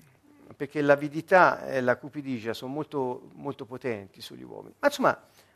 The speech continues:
Un, un, un po' di luce, in questo modo chiunque ascolta può riceverla. Allora, andiamo avanti. <clears throat> Andiamo avanti. Il principio numero dodici. Chi si affanna per avere le cose vive nell'ansia, perché le cose sono temporanee per natura.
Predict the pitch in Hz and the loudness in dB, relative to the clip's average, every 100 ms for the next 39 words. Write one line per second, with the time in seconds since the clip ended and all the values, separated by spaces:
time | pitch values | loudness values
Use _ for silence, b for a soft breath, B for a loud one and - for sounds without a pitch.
0 | _ 233 214 208 214 196 208 185 262 233 | _ -4 -4 -4 -6 -4 -4 0 4 6
1 | 247 214 156 127 135 120 202 196 151 - | 6 4 4 2 -2 -2 -2 0 0 0
2 | 226 170 185 - 160 117 104 b b b | 0 2 2 2 0 0 -4 b b b
3 | - 170 139 - 104 107 110 - - 254 | 2 2 2 -6 -8 -8 -14 -10 2 4
4 | 123 - b - 208 226 180 156 151 113 | 4 0 b -6 6 10 10 10 10 6
5 | - 120 - _ - 196 143 - _ _ | -2 -16 -18 _ 0 0 0 -8 _ _
6 | _ _ _ _ _ _ _ _ - - | _ _ _ _ _ _ _ _ -14 -6
7 | 147 175 156 143 117 - 147 b b b | 2 4 6 6 4 -4 -8 b b b
8 | 165 214 185 254 208 208 208 196 180 160 | -12 -8 -4 2 4 6 10 10 10 6
9 | 139 143 - b b 247 254 226 202 - | 4 -2 -8 b b 2 4 8 8 10
10 | 240 196 170 185 196 214 185 156 175 247 | 8 10 8 8 10 12 10 8 8 8
11 | 247 208 196 - 185 254 190 190 170 147 | 8 6 4 -2 2 8 10 10 10 8
12 | 123 113 131 127 - 196 180 202 190 180 | 6 2 0 0 2 0 2 4 4 4
13 | 131 113 117 143 120 - 190 170 - 113 | 2 2 -4 -4 -4 -4 -2 -2 -2 -4
14 | 101 101 104 104 120 120 127 123 123 120 | -4 -10 -12 -10 -8 -4 -4 -4 -4 -2